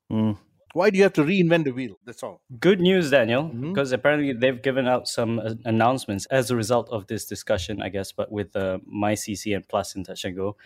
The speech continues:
Speaker 2: Right.
Speaker 3: Apparently in the next month or so, Touch and Go will launch a new card with N F C, near field communication technology, which when I had it,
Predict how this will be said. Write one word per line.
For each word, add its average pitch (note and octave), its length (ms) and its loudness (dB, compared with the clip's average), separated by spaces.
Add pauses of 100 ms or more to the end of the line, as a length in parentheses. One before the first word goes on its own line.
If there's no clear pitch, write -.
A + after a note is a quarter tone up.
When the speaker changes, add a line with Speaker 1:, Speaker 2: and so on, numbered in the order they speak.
Speaker 2:
Right. G#2+ 100 -10
Speaker 3:
Apparently D3 280 2
in B2+ 80 4
the A#2 80 4
next D3+ 280 0
month D3 240 2
or A2+ 80 -2
so, A2 220 -2
Touch A2 300 -2
and A#2 80 0
Go A#2 120 0
will G#2+ 140 0
launch G#2+ 260 2
a G#2+ 60 -6
new C3+ 260 2
card A2+ 420 2
with A2 380 -8
N C3+ 140 2
F C3 120 2
C, A#2 320 -6
near A#2 200 -2
field B2 280 -4
communication G#2 580 -4
technology, G2 540 -6
which G2 440 -10
when G2 160 -4
I C3 160 4
had G2 240 -2
it, B2+ 160 -2